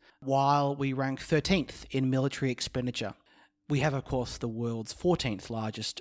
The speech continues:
economy. Now, of course, our listeners are going to expect us to be critical of these cuts, Alan, and I certainly think they are a mistake. Well, they're not cuts, critical of this downsizing. And I certainly think that this is a mistake.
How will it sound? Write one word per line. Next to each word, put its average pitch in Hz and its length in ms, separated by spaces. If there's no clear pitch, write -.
economy. 113 600
Now, 170 200
of - 140
course, 180 300
our 170 140
listeners 175 360
are 151 40
going 151 280
to 143 100
expect - 500
us 110 240
to - 80
be 127 400
critical 151 540
of 117 180
these 117 280
cuts, - 400
Alan, 110 320
and 127 240
I 135 160
certainly 143 400
think 131 240
they 120 160
are 117 340
a 117 60
mistake. 110 500
Well, 147 340
they're 165 100
not 185 180
cuts, - 380
critical 165 320
of 131 80
this 117 160
downsizing. 113 720
And 131 100
I 127 60
certainly 165 260
think 143 180
that 127 100
this 127 180
is 123 140
a 113 60
mistake. 110 600